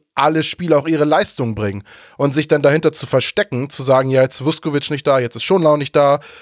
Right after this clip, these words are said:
jetzt ist Haier gesperrt, ein schlechtes Spiel gemacht“, das ist mir zu wenig, bin ich ehrlich. Muss ich leider so sagen. Ja, der Trainer ist auch der erste, der Trainer ist auch der erste Psychologe. Aber ich, ich, ich weiß jetzt nicht genau, ob's einen H-S-V-Mannschaftspsychologen gibt.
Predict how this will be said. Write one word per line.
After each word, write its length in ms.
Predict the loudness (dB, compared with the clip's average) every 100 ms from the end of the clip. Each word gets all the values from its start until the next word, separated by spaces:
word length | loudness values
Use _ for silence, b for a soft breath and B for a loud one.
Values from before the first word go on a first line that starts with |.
| B
jetzt 220 | -6 -6
ist 140 | -6 0
Haier 220 | 2 2
gesperrt, 440 | -2 -2 2 2
ein 40 | 0
schlechtes 320 | -2 -2 -4
Spiel 200 | -4 -2
gemacht“, 280 | 0 0 -2 B B
das 160 | 0
ist 100 | 0
mir 120 | -2 -2
zu 160 | 0
wenig, 260 | 0 0 -2
bin 120 | -2
ich 80 | 0
ehrlich. 380 | 0 0 -6 -10 B B
Muss 180 | -4 -2
ich 60 | 2
leider 260 | 4 4
so 80 | 2
sagen. 340 | 0 0 -2 -10 b b b
Ja, 440 | 0 4 4 2 -2 -4
der 100 | -2
Trainer 320 | 2 4 4
ist 80 | 2
auch 140 | 0
der 160 | 0 2
erste, 460 | 2 2 2 2
der 200 | 2 -2
Trainer 300 | 0 0 2
ist 100 | 2
auch 140 | 0 0
der 140 | 2
erste 280 | 2 2 -4
Psychologe. 720 | -6 -2 0 2 2 0 -4 B B B
Aber 220 | -2 2 2
ich, 200 | -2 -6 -6
ich, 240 | -4 -8 -12
ich 120 | 0
weiß 220 | 2 2
jetzt 180 | 0 -2
nicht 140 | -4
genau, 180 | 2 2
ob's 180 | 2 -2
einen 140 | -8
H-S-V-Mannschaftspsychologen 2000 | -4 2 2 2 2 2 0 -8 -2 0 0 -4 -6 -6 -6 -6 -4 -2 -2 -2 -4
gibt. 380 | -8 -8 -8